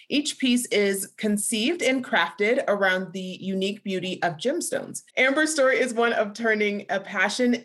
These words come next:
into an inspiring business where she can continue to express her creativity. Amber's work has been featured in publications such as Vogue magazine, Glamour magazine, Vanity Fair, and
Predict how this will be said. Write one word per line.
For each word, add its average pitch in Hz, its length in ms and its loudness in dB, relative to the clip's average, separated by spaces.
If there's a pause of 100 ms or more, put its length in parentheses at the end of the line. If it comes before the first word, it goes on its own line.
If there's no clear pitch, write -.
(120)
into 208 400 -2
an 185 100 -4
inspiring 240 680 0
business 185 560 -4
where 196 100 0
she 196 160 -4
can 196 200 -8
continue 190 440 -6
to 202 140 -6
express 180 400 -6
her 175 80 -10
creativity. 156 720 -10 (140)
Amber's 233 340 2
work 226 300 0
has 202 260 -4
been 190 180 -4
featured 196 460 -6
in 190 100 -4
publications 180 680 -8
such 165 180 -8
as 165 160 -6
Vogue 160 380 -4
magazine, 254 680 -2
Glamour 226 280 4
magazine, 226 540 2
Vanity 208 380 0
Fair, 190 420 2
and 170 380 -2